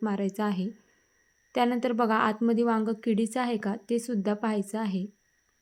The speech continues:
आता बघा, वांगं कट करून घेतलं. त्यानंतर इथे एका टोपामध्ये मी पाणी घेतलं आहे, त्यामध्ये मीठ घातलं आहे आणि त्यानंतर जी वांगी आपण कट करून घेतली ना, ती यामध्ये घालून घ्यायची.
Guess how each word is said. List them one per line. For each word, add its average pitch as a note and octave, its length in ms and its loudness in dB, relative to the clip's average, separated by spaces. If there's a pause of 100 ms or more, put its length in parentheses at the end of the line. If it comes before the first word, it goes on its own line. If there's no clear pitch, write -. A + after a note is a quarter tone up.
(600)
आता A3 160 -2
बघा, G#3+ 240 2
वांगं G#3+ 300 4 (100)
कट B3 200 0
करून C4 260 0
घेतलं. A3 280 2
त्यानंतर A3+ 420 2
इथे A#3 240 2 (140)
एका A#3 220 0
टोपामध्ये A#3 600 2
मी A3 160 4 (120)
पाणी A3+ 320 4
घेतलं C4 260 -2
आहे, G#3 300 0 (560)
त्यामध्ये A#3+ 360 4
मीठ A#3+ 280 2
घातलं A#3 340 0
आहे G3 280 -2 (420)
आणि A3 160 0
त्यानंतर A#3+ 460 0 (180)
जी A3+ 140 0
वांगी A#3+ 300 2
आपण A#3 260 -2
कट A#3 300 -2
करून A#3+ 220 2
घेतली B3 220 -2
ना, G#3+ 160 0
ती A#3 260 -8
यामध्ये A3 360 2
घालून A3 340 2
घ्यायची. G3+ 320 0